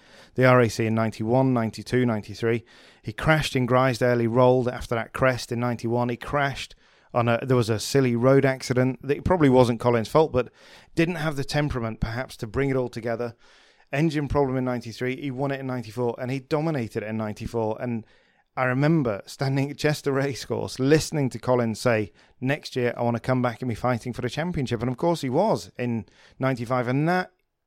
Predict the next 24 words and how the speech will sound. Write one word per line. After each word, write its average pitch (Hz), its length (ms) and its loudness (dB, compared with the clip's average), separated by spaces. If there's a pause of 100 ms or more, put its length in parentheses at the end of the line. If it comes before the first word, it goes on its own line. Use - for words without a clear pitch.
(360)
win 123 640 0
in 127 160 -2
ninety-five 120 760 -4 (320)
was 123 400 -2 (560)
the 147 320 2
most 127 480 0 (100)
incredible. 117 520 -4
You 156 180 -4
couldn't 160 260 -2
have 123 140 -2
written 131 280 4
that 123 160 2
story 117 560 2
to 117 420 2 (1300)
Pundershaw, 139 520 4
the 123 80 -2
longest 151 340 0
stage, 110 320 -6
thirty-five 139 640 6
miles. 101 460 -2
He 135 80 -8
has 127 160 -2
a 123 80 -6
puncture. 123 460 -2